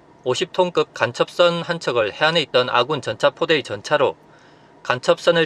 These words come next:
격침시킨 사건입니다. 당시 한국 언론에서는 이 사건을 두고 우리 군의 해공군과 해안포대의 합동작전이라고만 간략하게 기사화되었었는데 아마도 상세한 내용이 기사화되면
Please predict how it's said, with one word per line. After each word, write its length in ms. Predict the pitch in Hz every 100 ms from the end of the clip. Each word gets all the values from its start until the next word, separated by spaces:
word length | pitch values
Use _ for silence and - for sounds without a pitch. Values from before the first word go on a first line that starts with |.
| - -
격침시킨 680 | 160 - 185 170 - 156 156
사건입니다. 640 | 135 - 131 95 90 87 - - _ - - - - - - -
당시 400 | 143 147 185 180
한국 360 | 233 220 185
언론에서는 580 | 185 190 170 139 139 127
이 120 | 139
사건을 480 | - 143 - 165 165
두고 500 | 135 117 98 87 - - _ -
우리 320 | 120 139 139
군의 440 | - 160 147 143 135
해공군과 1080 | 185 175 - 127 123 156 156 127 98 90
해안포대의 560 | - 143 156 - 170 151
합동작전이라고만 1300 | 131 - 185 170 156 - 175 165 135 123 117 135 135
간략하게 540 | 110 107 - 143 139
기사화되었었는데 1120 | 127 139 160 151 131 120 110 101 98 95 87 - _ _ - - - - - - - -
아마도 380 | 120 135 160 170
상세한 540 | - 220 208 180 147
내용이 400 | 117 120 160 165
기사화되면 800 | - 165 175 151 120 107 98 87